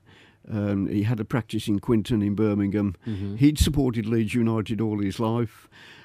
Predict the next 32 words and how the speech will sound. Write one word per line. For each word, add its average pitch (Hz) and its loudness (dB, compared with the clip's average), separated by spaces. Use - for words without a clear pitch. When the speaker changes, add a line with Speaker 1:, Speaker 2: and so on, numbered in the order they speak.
Speaker 1:
And 110 0
when 135 4
he 135 6
moved 123 6
to - -12
the 110 -2
Midlands, 120 0
he 113 0
thought, 117 0
"Where 117 0
can 120 -2
I 113 0
go 110 0
to 110 -8
see 107 0
some 107 -8
football?" 139 -2
And 120 0
he 113 2
thought, 104 -2
"Well, 107 -4
West 117 -4
Bromwich 101 -6
Albion 104 -2
have 104 -2
always 101 -2
been 104 -2
a - -4
good 120 0
football 82 -10
side." 104 -4
So 110 -4